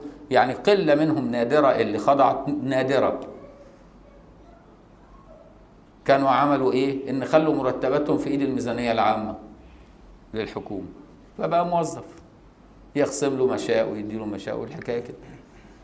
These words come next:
لا، لازم بقى أ-، أدي كلام الإمام الشافعي يقول لك: "بلغة". بلغة اللي هو مال ينفق على أهل العلم للتفرغ للعلم. التفرغ للعلم ده محتاج،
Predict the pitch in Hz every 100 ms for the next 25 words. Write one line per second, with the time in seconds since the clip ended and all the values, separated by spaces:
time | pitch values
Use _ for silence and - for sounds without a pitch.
0 | - 131 135 135 117 127 120 117 127 127
1 | 131 - - - - - 123 147 151 139
2 | 139 143 143 139 131 143 - 127 131 -
3 | 127 - - - - - - - - -
4 | - 139 143 117 113 123 113 123 156 165
5 | 156 170 160 151 135 139 143 143 135 131
6 | 139 104 - - 165 170 - 175 175 143
7 | 131 127 117 120 120 - - - - -
8 | - - - - - 120 151 151 143 139
9 | 156 143 147 147 - 156 165 -